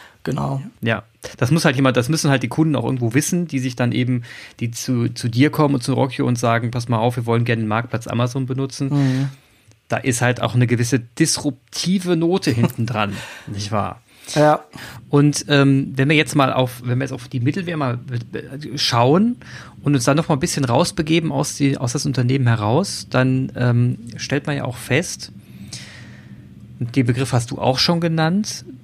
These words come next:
Speaker 2: dass ihr eine Art Headless-System seid, ne? Jetzt ist die Frage, Headless, also ich kenne Headless aus dem Bereich,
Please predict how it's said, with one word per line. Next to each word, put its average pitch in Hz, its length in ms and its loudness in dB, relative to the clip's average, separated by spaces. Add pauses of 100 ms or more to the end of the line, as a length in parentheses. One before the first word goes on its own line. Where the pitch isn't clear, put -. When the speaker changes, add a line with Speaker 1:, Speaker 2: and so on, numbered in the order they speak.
Speaker 2:
dass 127 280 0 (140)
ihr 180 480 2 (640)
eine - 420 -2
Art 127 520 0 (300)
Headless-System 131 1120 0
seid, 101 500 -6 (180)
ne? 165 280 0 (1080)
Jetzt 120 100 2
ist 170 140 0
die 160 60 0
Frage, 151 280 2
Headless, 190 540 -2
also 135 180 -2
ich 156 160 -2
kenne 165 220 0
Headless 156 400 0
aus 135 100 -2
dem 135 160 0
Bereich, 127 500 2